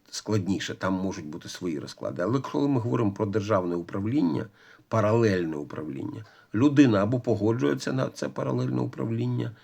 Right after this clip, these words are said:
і на відкати, і на незаконне виконання доручень, або не погоджується.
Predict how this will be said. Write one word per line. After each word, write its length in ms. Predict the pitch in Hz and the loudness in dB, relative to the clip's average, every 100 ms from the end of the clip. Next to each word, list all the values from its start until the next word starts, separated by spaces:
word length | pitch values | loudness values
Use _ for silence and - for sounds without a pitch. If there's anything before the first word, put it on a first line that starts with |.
| - - _ | -20 -20 _
і 100 | 117 | 2
на 160 | 104 95 | 2 2
відкати, 600 | 98 - 113 101 101 87 | -2 0 2 2 0 -2
і 60 | |
на 120 | 95 | -2
незаконне 640 | 92 92 98 98 101 90 87 | -4 -4 -6 -4 -2 0 -2
виконання 540 | 87 90 87 87 82 | -4 -4 -2 -2 -4
доручень, 460 | 82 92 92 110 113 | -6 -8 -8 -6 -4
або 180 | 139 | -2
не 120 | 143 135 | -4 -4
погоджується. 680 | 113 98 107 - 90 - | -6 -4 -6 -6 -10 -12